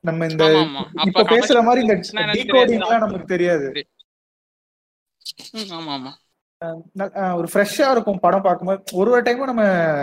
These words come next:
Speaker 1: அப்போ வந்து பெருசா சின்ன வயசுன்றதால தியேட்டர்ஸ்ல போய் பார்க்க முடியாது, என்ன படம் வந்திருக்குன்னே தெரியாது,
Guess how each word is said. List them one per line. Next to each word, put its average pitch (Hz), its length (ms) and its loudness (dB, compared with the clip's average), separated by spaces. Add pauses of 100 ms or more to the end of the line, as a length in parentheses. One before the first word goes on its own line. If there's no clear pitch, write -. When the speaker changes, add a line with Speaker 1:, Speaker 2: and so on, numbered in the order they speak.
(280)
Speaker 1:
அப்போ - 240 2
வந்து 247 160 0
பெருசா 233 380 0
சின்ன 220 240 -4
வயசுன்றதால 208 680 -2
தியேட்டர்ஸ்ல 208 420 2
போய் 175 100 2
பார்க்க 156 280 2
முடியாது, 135 380 -2
என்ன 151 220 0
படம் 175 220 4
வந்திருக்குன்னே 185 420 0
தெரியாது, 143 280 0